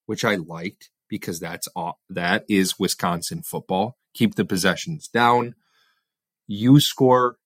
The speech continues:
you keep your opponent from scoring, you win.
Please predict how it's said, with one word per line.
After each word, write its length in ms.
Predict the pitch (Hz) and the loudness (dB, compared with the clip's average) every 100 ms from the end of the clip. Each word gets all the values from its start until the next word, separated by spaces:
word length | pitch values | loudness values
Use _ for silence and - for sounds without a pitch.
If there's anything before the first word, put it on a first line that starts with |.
| - | -12
you 160 | 110 | -10
keep 320 | 92 - 120 131 | -8 -8 -8 -4
your 140 | 123 | -4
opponent 360 | 110 120 110 107 | -2 -2 -4 -6
from 140 | 107 | -10
scoring, 520 | - - 107 104 98 _ _ | -10 -6 -4 -4 -8 _ _
you 200 | 92 110 | -6 -4
win. 340 | 98 98 85 | -2 -4 -4